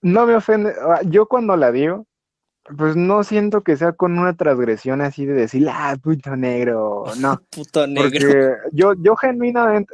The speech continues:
Speaker 1: yo genuinamente tengo amigos así de color, de un color de piel, pues, oscura, güey, y, y cuando éramos más morrillos, yo sí les decía, "Oye, oye, negro", o cosas así, güey, y nunca fue como de, de ofensa, yo lo veía así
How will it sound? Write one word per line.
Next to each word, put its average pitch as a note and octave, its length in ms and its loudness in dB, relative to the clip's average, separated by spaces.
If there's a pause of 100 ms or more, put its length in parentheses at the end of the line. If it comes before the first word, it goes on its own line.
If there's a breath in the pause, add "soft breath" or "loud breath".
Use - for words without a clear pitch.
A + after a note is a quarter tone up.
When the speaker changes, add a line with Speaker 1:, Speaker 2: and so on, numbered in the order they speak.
Speaker 1:
yo A3+ 140 4
genuinamente C4+ 680 -2
tengo A#3 280 -4
amigos A3+ 360 0
así G3 300 -6
de E3 220 -8
color, E3 460 -2 (360)
de C3 220 2
un D#3+ 160 2
color F#3+ 320 2
de F#3 100 -2
piel, E3+ 460 2 (180)
pues, A2 200 -4 (120)
oscura, G3 560 -2 (640)
güey, F#3 220 -2
y, F#3 260 -2
y F3 60 -4
cuando F3+ 280 0
éramos B3 360 -2
más G#3 220 -4
morrillos, A3 460 -4 (100)
yo G3+ 100 2
sí B3 100 -8
les G#3 140 0
decía, F3 300 -2
"Oye, C#4 220 2 (120)
oye, A3+ 240 0
negro", A3+ 340 -4
o D#3 120 -2
cosas G3 340 0
así, G3 140 -2
güey, F#3+ 180 2
y F#3 120 0
nunca A#3+ 420 2
fue A#3 160 -2
como A3 320 0
de, B2 260 2
de A#2+ 80 2
ofensa, E3+ 480 -4
yo E3 160 4
lo G#3+ 140 4
veía C#3+ 300 4
así F3+ 260 -6